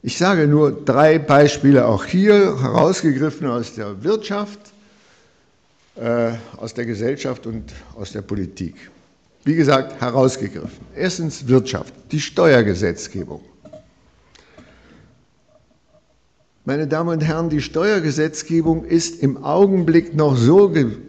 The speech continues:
geartet innerhalb der Europäischen Union, dass es bisher noch möglich war, dass amerikanische Unternehmen wegen Steuervorteilen in europäischen Staaten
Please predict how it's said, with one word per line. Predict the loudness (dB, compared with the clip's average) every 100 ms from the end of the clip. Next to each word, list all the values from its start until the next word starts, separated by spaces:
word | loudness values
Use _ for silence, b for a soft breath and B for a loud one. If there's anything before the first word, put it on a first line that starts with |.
| -10
geartet | -6 -4 -6 -4 -2 0 0 -2
innerhalb | 0 2 4 6 4 4
der | 2
Europäischen | 4 4 4 2 0 -4
Union, | -2 0 2 2 2 -2 -6 -16 -20 _ _ _ b b b b b b b
dass | -2 0
es | -2 2
bisher | 2 4 4 6
noch | 6 4
möglich | 4 4 4 2 0 0
war, | -2 -2 0
dass | 0 -2
amerikanische | -2 0 4 4 4 -2 -2 0 0 -2
Unternehmen | -4 0 2 4 4 4 2 0 -6 -14 b b b b b b b b b b _ _ _ _ _ _
wegen | 2 4 4 2
Steuervorteilen | -2 4 8 8 6 4 2 4 2 4 2 2
in | 0 0
europäischen | 2 2 2 2 0 0 -2 -6
Staaten | -4 -6 -4 -6 -4 -2 -2